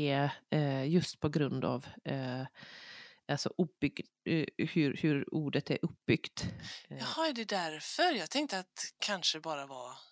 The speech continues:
Speaker 2: lite olydig.
Speaker 1: <laughs> Nej, utan att det är, eh,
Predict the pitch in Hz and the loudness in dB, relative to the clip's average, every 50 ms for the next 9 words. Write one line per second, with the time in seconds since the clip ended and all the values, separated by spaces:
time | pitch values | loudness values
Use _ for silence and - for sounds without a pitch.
0 | _ _ _ _ - - - - - 147 139 143 - - - _ _ - - - | _ _ _ _ -16 -16 -12 -6 -4 -4 -4 -4 -6 -12 -18 _ _ -20 -20 -20
1 | - - 190 160 156 139 120 120 127 - 226 262 254 - - - - - - - | -16 -14 -10 -10 -8 -8 -8 -8 -2 2 2 2 2 0 -6 -8 -8 -8 -8 -8
2 | - - - - 202 185 - - 175 - - - - - - - - - - - | -8 -6 6 8 8 10 10 10 8 8 6 0 -2 -4 -8 -10 -8 -8 -6 -8
3 | - _ _ - - - - - - - - - 220 196 190 185 175 175 170 165 | -10 _ _ -20 -16 -14 -12 -12 -12 -14 -8 0 4 6 6 8 8 6 6 4
4 | - 175 - 175 165 160 160 156 - - 160 156 151 151 170 180 196 202 202 196 | 4 4 4 4 4 4 4 2 2 2 2 4 4 4 4 6 6 8 8 8
5 | 202 196 190 185 180 - - 175 175 170 170 165 160 | 8 8 8 6 6 4 4 4 4 6 6 4 2